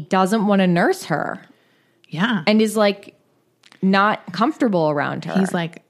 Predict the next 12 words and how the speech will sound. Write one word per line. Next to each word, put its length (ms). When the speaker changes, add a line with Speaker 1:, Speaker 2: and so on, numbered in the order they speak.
Speaker 2:
"That's 260
not 200
the 80
nipple 520
I 180
like." 360
<laughs> 100
Speaker 1:
That's, 360
that's 400
not 180
my 160
nipple. 560